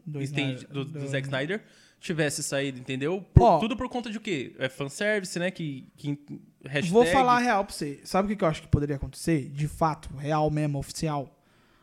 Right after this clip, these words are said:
Speaker 1: A Warner deixar os filmes rolar.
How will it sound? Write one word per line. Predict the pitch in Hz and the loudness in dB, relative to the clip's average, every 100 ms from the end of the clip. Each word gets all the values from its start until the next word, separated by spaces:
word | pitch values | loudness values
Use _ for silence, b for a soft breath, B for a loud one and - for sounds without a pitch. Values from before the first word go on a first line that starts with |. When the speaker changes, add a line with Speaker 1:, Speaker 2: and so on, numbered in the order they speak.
| _ | _
Speaker 1:
A | 151 | -2
Warner | 143 147 151 151 | 2 4 4 4
deixar | 151 - 143 | 2 0 -2
os | 143 - | -2 -2
filmes | 139 135 214 - - | 0 6 6 4 -16
rolar. | - 143 143 135 220 | -8 -4 -2 -2 -4